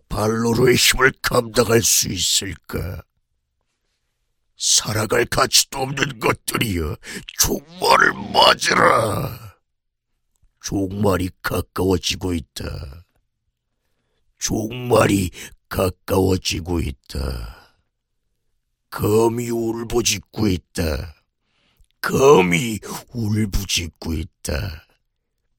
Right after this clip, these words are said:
발버둥 치는 꼴이라니. <laughs> 다 날려주마.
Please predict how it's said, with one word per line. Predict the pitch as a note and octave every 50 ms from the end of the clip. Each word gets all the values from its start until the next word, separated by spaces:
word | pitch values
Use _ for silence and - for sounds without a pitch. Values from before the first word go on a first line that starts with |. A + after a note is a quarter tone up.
| _ _ _ _ _ _ _ -
발버둥 | - - - G2+ G#2 A2+ A#2+ - - G#2+ G#2 - B2+ A#2 G2
치는 | - - - - - - B2 A#2 A#2+ - _ _ _ _
꼴이라니. | - - - A#2+ G#2+ A2 G#2+ F2+ - - F#2+ G#2 F#2 F#2 G#2+ G#2 F#2+ F#2+ F#2+ - _ - A2+ - _ _ _ _ _ _ _ _ _ _ _ _ _ _ _ _ _ _ _ _ _ _ _ _ _ _ _ _ _ _ _ _ D3
<laughs> | - - - - _ _ - - - - - C2 C2 - - - - - - _ - - - - - - G#2 G#2+ G2+ - - - A2 A2+ - _ - B2+ B2 - E2 - - - - G2 - A2 - - _ _ B1+ - - _ _ _ _ _ _ _ _ _ _ _ _ _ _ _ _ _ _ _ _ B2+ A#2 A2+ A2 G2 B2 B2 - - C3 - - A2+ B2 - - - - - - - - - F#2+ F#2 - -
다 | - - - - C3 C3 C#3+ - - - -
날려주마. | D#3+ D#3 - F3+ F3 - - - - - - G#3+ G#3+ - - - - - - G#3+ - - - - - B2 A#2 G#2+ G#2+ G2 F#2+ G2+